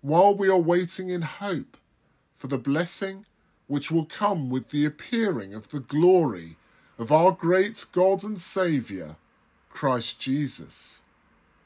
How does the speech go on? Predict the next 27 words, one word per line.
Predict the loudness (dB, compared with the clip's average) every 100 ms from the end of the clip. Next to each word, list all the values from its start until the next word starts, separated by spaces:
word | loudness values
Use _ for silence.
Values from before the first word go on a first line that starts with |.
| _ _ _ -6
He | -2
sacrificed | 0 0 -2 -4 -4 -4 -4 -6 -6 -8
himself | -10 -10 -8 -8 -12 -18 -20 _ _ _ _
for | -6 0 0
us | 0 -6 -10 -10 -12 _ _ _ _ _ -4
in | 0
order | 4 4 2 -2
to | -4
set | -4 -2 -2 -4
us | -8
free | -10 -8 -4 -2 -2 -6
from | -10 -10 -8
all | -4 -4 -4
wickedness | -2 -2 -4 -12 -12 -16 -10 -8 -10 _ _ _ _ _ _ -6
and | -4
to | -2
purify | -4 -4 -2 2 4 2 0 -4 -4
a | -4
people | -6 -6 -6 -6 -10 -16 -16 _ _ _ _ _ _
so | -4 0
that | 2 2
it | 2
could | 0 -8
be | -2
his | 0 0 -2
very | -4 0 0 -2 -4
own | -4 -2 -2 -4 -14